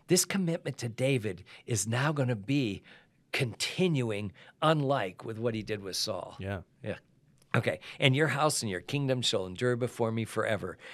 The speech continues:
Speaker 1: Your throne will be established forever."
Speaker 2: Mm-hmm.
Speaker 1: "In accordance with all these words and all this vision, so Nathan spoke to David."
Speaker 2: Mm.
Speaker 1: So that's kinda neat. So what he's doing now is saying, "Okay, not only do you need people in this nation,
Speaker 2: Yeah.
Speaker 1: you need leaders to rule 'em.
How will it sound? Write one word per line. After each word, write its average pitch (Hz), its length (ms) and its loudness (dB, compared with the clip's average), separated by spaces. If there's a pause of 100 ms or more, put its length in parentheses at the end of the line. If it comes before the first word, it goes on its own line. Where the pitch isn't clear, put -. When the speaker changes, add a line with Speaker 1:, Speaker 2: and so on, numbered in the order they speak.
(100)
Speaker 1:
Your 127 180 4
throne 131 380 6
will 123 80 2
be 98 160 -4
established 101 600 -2
forever." 101 500 -4
Speaker 2:
Mm-hmm. 98 340 -6
Speaker 1:
"In 131 160 4
accordance 147 500 2
with 113 120 0
all 120 140 2
these 117 240 -2
words 95 260 -2
and 101 120 -4
all 101 160 -2
this 120 180 0
vision, 90 400 -4
so 104 260 2
Nathan 95 420 -4
spoke 85 300 -8
to 98 80 -10
David." 87 400 -6 (240)
Speaker 2:
Mm. 120 280 -4
Speaker 1:
So - 180 2
that's 196 240 0
kinda 151 300 0
neat. 117 240 -6
So 156 120 2
what 151 160 0
he's 202 240 -4
doing 180 280 0
now 131 220 -2
is 104 100 -2
saying, 101 300 -2
"Okay, 139 340 0 (440)
not 156 240 2
only 160 220 4
do 127 160 -4
you 127 140 0
need 113 420 -2 (160)
people 113 480 -2 (140)
in 110 180 -2
this 95 320 -4 (240)
nation, 104 560 -4 (160)
Speaker 2:
Yeah. 117 140 0
Speaker 1:
you 190 100 6
need 117 260 0
leaders 131 600 -2
to 113 120 -4
rule 110 320 -2
'em. - 140 -10